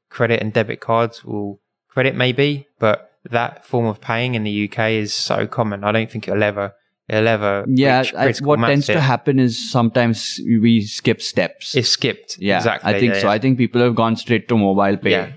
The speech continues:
Speaker 2: in
Speaker 1: yeah,
Speaker 2: a lot
Speaker 1: yeah.
Speaker 2: of cases.
Speaker 1: For sure.
Speaker 2: Especially if there's a nice mobile app that does it, you know?
Speaker 1: Yeah.
Speaker 2: So mobile, like, Alipay would be that,
Speaker 1: Yeah.
Speaker 2: for instance. So coming back to this, uh, question of the benefit for the Thai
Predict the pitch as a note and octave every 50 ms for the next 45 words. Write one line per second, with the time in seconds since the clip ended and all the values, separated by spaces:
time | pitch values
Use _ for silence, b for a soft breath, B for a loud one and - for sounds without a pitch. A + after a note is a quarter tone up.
0 | - _ - - G#2 G2+ G2 F#2+ F#2 F#2 F#2+ F#2 - - F#2 F2+ - - G2 F2+
1 | F2 F2+ - - _ _ - - - - G#2+ G2+ G2+ G2 _ _ _ _ - -
2 | - - - A2 G#2 - - A#2+ A#2+ A2+ G#2+ G2+ G2 A2+ G#2 G2 G#2+ G#2 G#2 G2+
3 | G2+ G#2 G2 - - - - _ _ _ _ - G#2+ G#2 G2+ G2 G2+ G2+ G2+ G2
4 | G2 F#2+ - F#2+ F#2+ F2+ F2 - _ _ _ _ _ _ _ - G#2+ F#2 F#2 F#2
5 | F2+ F#2 F2 F2+ E2+ - - - - - - C2 D#2+ D#2 F#2 F2+ F#2 G2+ A2 G2
6 | - - - - G2+ F#2 F2 D#2 C#2 E2 G#2+ G2+ F#2+ F#2+ G2 G2 F#2+ F#2 F#2+ G2+
7 | F#2+ - F2 F#2+ F#2+ G2+ G2 - G#2+ G2+ G2 G2 F#2+ F#2 F2 G2 F#2+ F2+ F#2 F2
8 | E2+ E2+ - _ _ - A2 G#2 G2 - - _ _ - F2+ F#2 F2+ F2 - -
9 | F2+ F2 E2+ - B B B B B B B B B B - - D3+ D3+ D3 -
10 | - - _ _ _ _ - - A#2+ G#2+ A#2+ A#2 B2 B2+ C3 C3 A#2 A#2 A2 A2
11 | - - - A#2 A2+ G#2+ G#2+ G#2+ G#2 A2 A#2+ - _ _ _ _ - F#2+ G2+ A2
12 | G#2 G#2 - - - - - - - E2 F2+ F#2+ F2+ D2+ B1 - - G2+ F#2+ -
13 | - - A2 G#2 G#2 G2+ F#2 - - - - - _ _ _ A2+ G#2+ G#2 G2+ A2
14 | G#2 G2 F#2+ F#2+ G2+ G2 G2 G2+ G2+ - B2 G#2 - - - - G2 F#2+ F#2+ F#2+
15 | F#2 F2 F2+ G2 F#2 - - F#2+ F#2 F#2 F#2+ F#2+ F#2 F#2 F2+ -